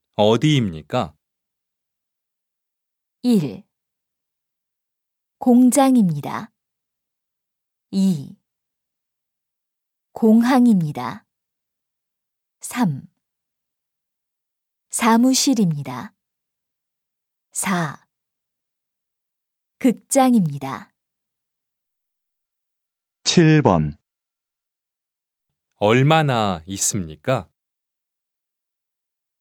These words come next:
Speaker 2: 일. 다섯 봉지 있습니다.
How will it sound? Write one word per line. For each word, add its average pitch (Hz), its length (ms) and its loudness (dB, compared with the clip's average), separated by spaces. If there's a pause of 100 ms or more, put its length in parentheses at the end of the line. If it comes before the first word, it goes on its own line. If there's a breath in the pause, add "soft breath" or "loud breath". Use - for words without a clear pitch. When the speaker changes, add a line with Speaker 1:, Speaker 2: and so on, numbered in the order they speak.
(160)
Speaker 2:
일. 180 440 -2 (1700)
다섯 294 540 0
봉지 226 600 2
있습니다. 175 840 -6